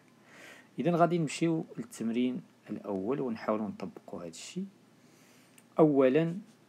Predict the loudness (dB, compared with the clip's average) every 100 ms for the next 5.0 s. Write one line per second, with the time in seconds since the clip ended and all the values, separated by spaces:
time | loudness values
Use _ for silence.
0 | -2 2 4 6 6 4 4 -2 -4 -2
1 | -2 0 0 0 0 2 2 2 2 2
2 | 0 -2 -4 -2 0 0 -2 -4 -4 -2
3 | -2 -4 -10 -8 -6 -8 -12 _ -20 -20
4 | -10 -4 -2 0 0 0 0 0 -2